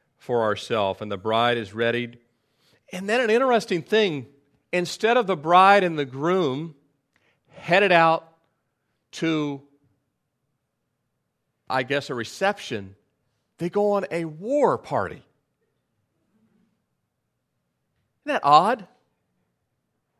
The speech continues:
But to go back to Genesis, it said that he was going to put his hand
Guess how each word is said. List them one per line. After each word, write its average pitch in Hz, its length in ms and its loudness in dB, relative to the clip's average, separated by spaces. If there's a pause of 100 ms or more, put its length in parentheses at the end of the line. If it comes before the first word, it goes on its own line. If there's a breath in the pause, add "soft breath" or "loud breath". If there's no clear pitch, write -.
(2000)
But 170 160 -2
to - 40 -20
go 147 140 0
back 170 240 -2
to 127 80 -12
Genesis, 139 560 -8
it 135 80 -18
said 156 240 -4
that 127 100 -6
he 165 160 -10
was 160 160 -6
going 139 300 -6
to 123 40 -14
put 139 200 -8
his 117 120 -6
hand 107 600 -10